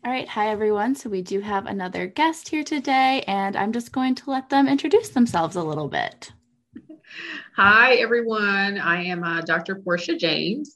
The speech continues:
Speaker 2: I'm an oral and maxillofacial surgeon. I'm, I'm based in Frisco, Texas, uh, which is north, uh, a suburb north of Dallas.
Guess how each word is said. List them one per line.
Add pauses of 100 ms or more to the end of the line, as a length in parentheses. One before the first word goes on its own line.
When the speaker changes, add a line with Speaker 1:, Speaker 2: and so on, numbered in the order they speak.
Speaker 2:
I'm
an
oral
and
maxillofacial (240)
surgeon.
I'm,
I'm
based
in
Frisco,
Texas, (340)
uh,
which
is
north,
uh,
a
suburb
north
of
Dallas.